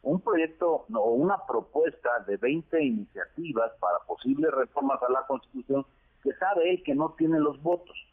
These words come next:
en muchas de ellas y que sabe que además la oposición no las aprobaría. Se podría analizar y por qué no votar a favor, pues aquellas que tienen que ver con los beneficios para la gente, por ejemplo, del salario, de las pensiones, que por cierto, en el tema de las pensiones ya vimos que no es lo que ofreció de inicio.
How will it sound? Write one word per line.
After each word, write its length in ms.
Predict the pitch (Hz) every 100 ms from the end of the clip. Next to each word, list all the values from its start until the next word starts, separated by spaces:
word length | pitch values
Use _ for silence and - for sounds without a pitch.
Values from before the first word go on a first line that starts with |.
| _ _ _
en 100 | 113
muchas 400 | 135 160 165 143
de 80 | 147
ellas 140 | 156 -
y 160 | 269 -
que 120 | 131
sabe 300 | - 165 220
que 120 | -
además 340 | 120 117 127 147
la 120 | 143
oposición 580 | - 104 - - 120 120
no 100 | 117
las 160 | 123
aprobaría. 560 | 123 - 123 123 170 - - _ _ -
Se 80 | 107
podría 420 | 98 95 113 151
analizar 540 | 165 147 127 165 180
y 100 | 104
por 260 | - 95 - -
qué 120 | 110
no 140 | 139
votar 280 | 127 110 104 123
a 40 |
favor, 360 | 127 127 135 151 - -
pues 140 | - 202
aquellas 340 | - 202 202
que 100 | -
tienen 300 | - 151 165 -
que 100 | 131
ver 200 | 139 156
con 280 | 170 180 185 - _ -
los 140 | 107
beneficios 460 | 107 98 120 131 117
para 220 | 101 101
la 60 | -
gente, 280 | 220 226
por 180 | - 90
ejemplo, 300 | 92 92 98
del 100 | 87
salario, 680 | - 80 92 120 123 113 101
de 60 | 95
las 100 | 90
pensiones, 420 | 110 - 196 185 - - _ -
que 80 |
por 280 | - 92 -
cierto, 380 | 156 202 - 87 71
en 80 | 85
el 60 |
tema 240 | - 92 110
de 60 | 120
las 80 |
pensiones 360 | - 117 135 131
ya 120 | 113
vimos 360 | 107 120 135 -
que 100 | 98
no 280 | 95 104 117
es 100 | 123
lo 180 | 131 117
que 100 | 98
ofreció 460 | - 87 - 98
de 160 | 98 110
inicio. 420 | 120 143 143 98